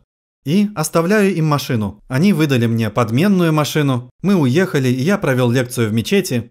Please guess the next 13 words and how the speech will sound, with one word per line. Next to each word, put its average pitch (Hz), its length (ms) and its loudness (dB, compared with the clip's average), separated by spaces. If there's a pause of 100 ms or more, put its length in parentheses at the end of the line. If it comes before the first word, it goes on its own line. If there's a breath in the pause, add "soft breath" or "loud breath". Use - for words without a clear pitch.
заночевал 175 640 0
там, 120 300 -2
и 147 240 -2
на 135 100 0
намаз 139 380 -2
фаджр 147 520 -2
передо 143 360 0
мной 165 300 0
уже 147 280 0
стояла 139 480 0
словно 190 400 0
новая 185 380 2
машина. 156 560 -2